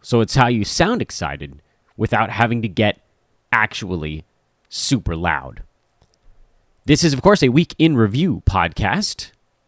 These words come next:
So we'll be diving into the ads, the drops, the streamables, the tough holds, the stash guys, the markets, marketplace movers,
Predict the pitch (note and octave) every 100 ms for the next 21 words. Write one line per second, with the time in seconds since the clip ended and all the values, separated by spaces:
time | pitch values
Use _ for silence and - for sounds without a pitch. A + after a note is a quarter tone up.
0 | _ - F#2+ E2+ E2 A#2+ A#2 A#2 A#2+ G#2
1 | D#2+ - A#2 B2 B2 G#2+ A#2 A#2+ - -
2 | - A#3 C4+ F3+ C3 G2 E2+ G#2+ A#2+ -
3 | B2 B2 A#2 G2 - A2+ A2 A2 - G2+
4 | G#2 G#2 F#2+ G2 G#2+ G2 - _ - A#2+
5 | F3 - - - - B2 A2 G2 - -
6 | G#2 B2+ C3 C#3 E3+ G#3+